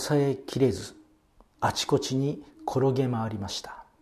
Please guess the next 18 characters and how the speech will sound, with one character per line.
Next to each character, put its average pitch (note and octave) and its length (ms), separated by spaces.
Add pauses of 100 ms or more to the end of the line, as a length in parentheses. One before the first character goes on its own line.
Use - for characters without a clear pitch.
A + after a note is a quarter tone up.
(1400)
船 E3+ 320
に B2 320
乗 A#2+ 100
せ C#3 180
た B2+ 220
荷 C3+ 140
物 C#3 340
を A2+ 80
す - 220
べ D#3 160
て C3 160
海 C#3+ 260
に A#2+ 180
投 A#2 160
げ C#3+ 140
捨 D3 140
て C3 160
た - 260